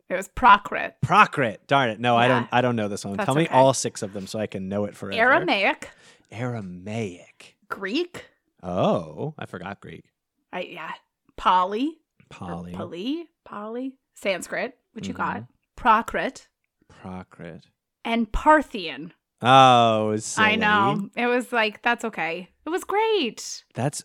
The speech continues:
Speaker 2: awesome.
Speaker 1: It was a hard one.
Speaker 2: Uh, it was a hard one. I probably don't even remember them now.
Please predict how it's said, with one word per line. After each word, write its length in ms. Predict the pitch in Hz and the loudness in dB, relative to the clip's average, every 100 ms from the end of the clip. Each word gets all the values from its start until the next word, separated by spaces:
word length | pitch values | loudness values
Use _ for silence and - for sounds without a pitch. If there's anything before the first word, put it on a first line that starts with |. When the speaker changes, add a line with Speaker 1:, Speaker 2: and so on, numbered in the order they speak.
| _ | _
Speaker 2:
awesome. 640 | 98 101 98 - 98 135 208 | -2 0 0 -4 -8 -6 -4
Speaker 1:
It 40 | |
was 100 | 302 | -2
a 80 | 294 | 0
hard 220 | 247 220 | 0 0
one. 320 | 185 170 196 - | -4 -8 -10 -6
Speaker 2:
Uh, 340 | 104 101 98 92 | -2 0 0 -4
it 160 | 104 101 | -10 -4
was 200 | 117 110 | -2 -2
a 80 | 101 | -4
hard 220 | 95 95 | -6 -6
one. 200 | 95 95 | -8 -4
I 120 | 107 | -2
probably 360 | 110 120 113 110 | 0 0 0 0
don't 180 | 104 101 | -2 -4
even 120 | 101 | -4
remember 360 | 101 101 101 113 | -4 -6 -4 -4
them 180 | 120 135 | -4 -4
now. 340 | 147 113 | -4 -2